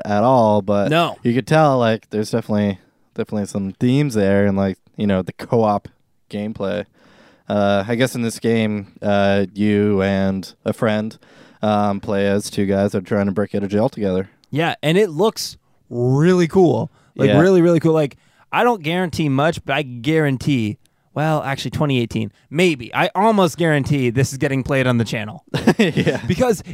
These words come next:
Speaker 2: it looks awesome, man. So you get to, the, now, the, the way the designer of the game was talking about it is that he's like, "I'd r-, you can play online, but I'd rather two people on a couch
Speaker 1: Oh, yeah.
Speaker 2: kinda be having these conversations,"
Speaker 1: Yeah.
Speaker 2: because, you know,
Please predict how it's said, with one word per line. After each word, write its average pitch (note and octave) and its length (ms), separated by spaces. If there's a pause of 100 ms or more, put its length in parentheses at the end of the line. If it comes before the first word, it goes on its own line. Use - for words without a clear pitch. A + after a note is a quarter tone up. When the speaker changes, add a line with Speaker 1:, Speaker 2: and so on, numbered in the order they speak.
Speaker 2:
it C#4 200
looks C4+ 360 (120)
awesome, F#3 460
man. C#3+ 220
So G#3 120
you F#3 100
get G#3+ 180
to, D#3+ 300 (460)
the, E3+ 160
now, F3 180
the, E3 180
the D3 140
way F#3+ 140
the A3 100
designer D3 360
of C3 100
the A#2+ 40
game A#2 220
was A#2+ 120
talking D3 340
about A2+ 240
it G#2+ 120
is B2 120
that B2+ 120
he's A#2+ 120
like, B2 200
"I'd B2+ 320
r-, D3 120 (260)
you D3+ 140
can G3 280
play G3+ 220
online, D3+ 360
but C#3 100
I'd D#3 120
rather D#3 680 (320)
two G3+ 160
people E3+ 240
on D3 100
a A#2+ 40
couch - 560
Speaker 1:
Oh, D3+ 100
yeah. C3 60
Speaker 2:
kinda D#3+ 140
be D3 100
having C#3+ 200
these C3+ 160
conversations," C3+ 640
Speaker 1:
Yeah. G#2 120
Speaker 2:
because, D#3 280 (340)
you F3+ 120
know, E3 180